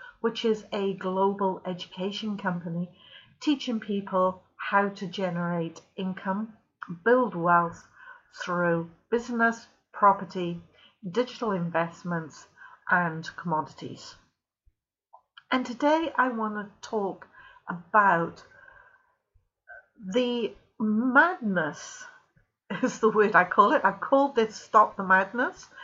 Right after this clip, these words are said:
It is the madness of putting our kids into debt so that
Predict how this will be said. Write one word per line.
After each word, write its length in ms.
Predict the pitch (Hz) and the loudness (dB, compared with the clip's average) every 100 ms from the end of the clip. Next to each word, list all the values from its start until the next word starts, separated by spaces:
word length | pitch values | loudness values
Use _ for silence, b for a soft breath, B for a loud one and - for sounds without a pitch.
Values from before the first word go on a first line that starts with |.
| B B B B - | B B B B -4
It 160 | 233 | -2
is 260 | 254 269 - | 0 -2 -4
the 160 | 202 214 | -4 -2
madness 1160 | 202 214 233 262 302 233 175 165 170 - - - _ B B B - | -2 0 4 4 2 -2 -4 -2 -4 -10 -20 -20 _ B B B 0
of 240 | 196 - - - - | 0 0 -14 -16 -6
putting 420 | 247 247 240 226 - - | -4 -2 -4 -10 -12 0
our 380 | 202 190 185 - - - | 4 6 4 -2 -16 -6
kids 520 | 240 262 - - - - _ _ _ _ | -2 -2 -4 -14 -20 -20 _ _ _ _
into 300 | 214 208 220 | -6 -6 -8
debt 680 | 175 - 185 170 - - - _ _ _ _ _ _ _ _ | -10 -4 -2 -2 -4 -10 -20 _ _ _ _ _ _ _ _
so 380 | - - 220 196 196 | -18 -4 0 0 2
that 440 | 196 190 - - | 4 2 0 -12